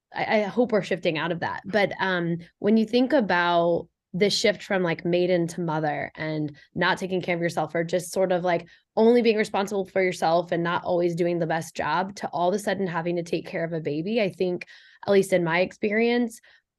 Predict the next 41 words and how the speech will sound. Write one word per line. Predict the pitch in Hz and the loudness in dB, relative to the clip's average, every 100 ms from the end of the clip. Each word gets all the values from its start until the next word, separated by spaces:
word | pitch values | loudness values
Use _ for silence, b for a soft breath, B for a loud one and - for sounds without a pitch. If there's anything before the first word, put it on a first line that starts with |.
| - | 0
it's | 226 - | 0 0
so | - 196 208 | 2 4 6
overwhelming | 220 226 226 180 170 190 196 208 _ | 4 4 4 4 2 2 0 -2 _
altogether. | 170 165 170 170 175 185 165 147 175 202 240 254 - - | -2 2 2 0 -2 -4 0 0 2 2 2 -2 -10 -8
But | 180 214 | 0 2
at, | 185 190 - 208 | 2 -2 -4 0
but | 220 190 | 0 0
the | 180 - | -2 4
first | 247 247 | 4 4
thing | 254 220 | 4 2
your | 185 | 4
brain | 175 | 2
goes | 170 226 214 | 4 4 2
to | - | 2
is, | 185 170 156 | 2 4 0
"Baby, | - 190 175 | 2 4 4
baby, | 170 170 143 | 4 2 2
baby." | 143 269 247 170 147 147 151 b b b | 2 4 4 2 0 -4 -6 b b b
So | - 233 | 0 2
talk | 220 208 277 | 2 2 4
to | 381 | 4
us | 370 | 2
about | 254 220 - | 4 2 2
food, | 226 214 | 2 0
talk | 208 220 | 0 -4
to | 294 | -2
us | 285 | -2
about | 262 226 | 0 0
the | 202 | -4
healing | 202 208 208 202 196 185 | -4 -2 0 0 0 0
and | 180 | 0
what, | 185 - | 0 -2
what | 214 - 180 190 233 240 | -8 -10 -4 0 0 0
someone's | 277 254 165 | -2 0 0
going | 165 170 170 | 0 0 0
through | 175 | -4
postpartum, | 165 170 - - 165 165 151 147 - | -2 -6 -6 -8 -2 0 -2 -4 -10
um, | - 165 151 | -8 -6 -4
and, | 170 175 | -6 -4
and | 185 160 | -4 -2
why | 170 170 185 196 190 | 0 2 4 2 0